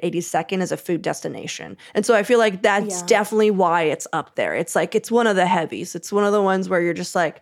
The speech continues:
Speaker 1: "Well, you know, why should I come here?" And it's like, "Because of
Speaker 2: Yeah.
Speaker 1: Javier." Like, this is what eighty-second is, is, like, here's this multi-generational family that's been running
Speaker 2: Yeah.
Speaker 1: this restaurant that has, like, brought foodies from all over.
Speaker 2: A hundred percent.
Speaker 1: You know, for their turmeric soup. Like, I remember that was a big deal. It's their turmeric noodle soup.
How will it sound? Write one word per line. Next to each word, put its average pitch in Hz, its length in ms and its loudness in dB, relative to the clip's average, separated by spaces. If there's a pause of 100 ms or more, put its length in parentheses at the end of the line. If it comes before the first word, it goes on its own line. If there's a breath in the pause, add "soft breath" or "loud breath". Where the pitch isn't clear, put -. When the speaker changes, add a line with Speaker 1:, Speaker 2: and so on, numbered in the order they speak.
(460 loud breath)
Speaker 1:
"Well, 226 220 0
you 226 80 4
know, 190 100 2
why 208 220 4
should 214 180 -4
I 185 80 2
come 185 240 -2
here?" 180 100 -8
And 160 100 -8
it's - 160 -8
like, 165 200 -2
"Because 185 280 -4
of 185 180 -6
Speaker 2:
Yeah. 185 60 -2
Speaker 1:
Javier." 170 680 0
Like, 143 300 -4
this 208 240 2
is 214 180 0
what 185 260 2 (180)
eighty-second 190 640 0
is, 208 160 0
is, 190 120 -2
like, 165 120 -2
here's 220 360 2
this 208 240 2
multi-generational 180 840 0
family 160 680 -2
that's 180 160 -4
been 175 160 -2
running 160 260 -2
Speaker 2:
Yeah. 170 60 -2
Speaker 1:
this 156 180 -8
restaurant 208 680 0
that 175 220 2
has, 180 180 0
like, 143 220 -2
brought 175 400 0
foodies 170 400 -4
from 175 140 -4
all 123 200 0
over. 110 380 -4
Speaker 2:
A 226 60 -2
hundred 277 320 -2
percent. 202 260 0
Speaker 1:
You 180 60 4
know, 170 180 0 (100)
for 220 240 4
their 190 160 2
turmeric 233 480 2
soup. - 440 0
Like, 185 140 2
I 190 40 2
remember 208 300 2
that 180 160 2
was 208 160 4
a 190 60 2
big 190 340 -2
deal. 185 300 2
It's 156 100 -8
their 185 100 -2
turmeric 247 380 2
noodle 233 240 4
soup. - 260 0